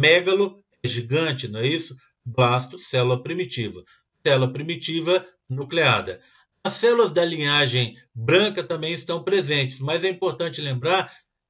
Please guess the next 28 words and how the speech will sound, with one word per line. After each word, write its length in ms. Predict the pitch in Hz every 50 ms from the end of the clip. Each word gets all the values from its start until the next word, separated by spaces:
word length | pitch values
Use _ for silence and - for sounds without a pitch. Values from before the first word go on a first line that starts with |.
| _ _
que 300 | - 165 151 135 131 - _ _ _ _ _ _
elas 220 | - 139 143 139 131
são 200 | - - 147 139
minoria 640 | 135 143 147 175 185 180 170 170 180 196 208 208 208 - - _ _
e 40 | _ _
elas 280 | - 170 180 190 180 -
têm 280 | - 190 180 131 - - _
pouca 160 | - 233 226
importância 600 | 220 208 - 202 185 170 - 175 170 175 - 165
nesse 240 | 160 160 160 - 160
momento, 420 | 175 175 165 151 143 139 131 131 139
uma 160 | 139 143 139
vez 220 | 135 143 151 135
que 100 | - -
o 60 | 170
embrião 520 | 170 160 147 139 139 156 170 180 175 147 - - - _ _ _ _
está 200 | _ - 156 151
situado 600 | - - - - - 147 143 143 143 147 139 143
num 140 | 147 147 147
ambiente 480 | 156 151 139 131 131 131 135 131 131 -
imunologicamente 1500 | 143 143 147 147 147 143 139 139 139 143 135 135 - 147 135 120 120 123 123 127 131 131 127 - 156 156 156 147 139 - _ _ _ _ _ _
privilegiado, 720 | - 135 139 139 156 151 127 127 135 131 135 135 127 113 110
não 120 | 104 110 113
é 40 |
isso? 360 | 131 151 175 180 175 - 135 131 - - _ _ _ _ _ -
Onde, 220 | 147 135 139 151 - -
em 180 | 151 143 143 131
teoria, 680 | 143 143 139 127 123 139 170 175 160 135 127 -